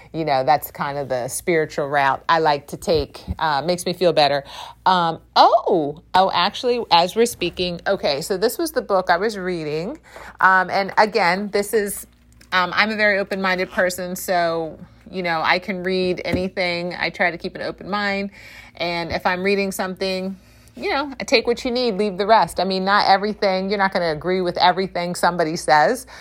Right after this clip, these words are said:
but I'm sure there's some sort of golden nugget. I know every single book I've ever read in my life, there was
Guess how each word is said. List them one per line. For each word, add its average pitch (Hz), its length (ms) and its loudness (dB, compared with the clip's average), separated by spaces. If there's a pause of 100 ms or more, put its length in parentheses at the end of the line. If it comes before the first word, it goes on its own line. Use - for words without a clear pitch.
(160)
but 196 160 8
I'm 202 140 0
sure 233 200 2
there's 208 200 2
some 202 120 -2
sort 185 280 0
of 147 100 -12
golden 180 340 2
nugget. 170 440 0
I 170 100 -6
know 175 240 0
every 180 260 0
single 185 240 -4
book 175 380 2 (300)
I've 170 160 2
ever 196 160 0
read 220 180 4
in 214 60 -4
my 214 100 2
life, 214 380 2 (520)
there 214 160 8
was 214 140 8